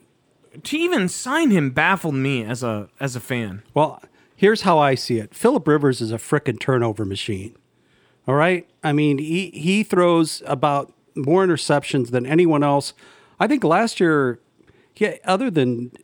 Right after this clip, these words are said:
Speaker 2: Daniels, didn't he have, like, the, the second highest number of interceptions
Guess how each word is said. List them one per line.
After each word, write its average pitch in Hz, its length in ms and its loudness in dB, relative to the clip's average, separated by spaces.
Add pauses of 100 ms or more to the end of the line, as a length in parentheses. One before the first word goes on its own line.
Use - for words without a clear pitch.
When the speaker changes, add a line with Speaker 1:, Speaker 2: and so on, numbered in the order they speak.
Speaker 2:
Daniels, 160 500 0
didn't 180 200 0
he 196 120 2
have, 185 220 0
like, 160 200 -2 (220)
the, 131 160 -8 (280)
the 131 100 -4
second 175 460 -2
highest 165 480 0
number 151 280 0
of 139 80 -4
interceptions 151 920 -2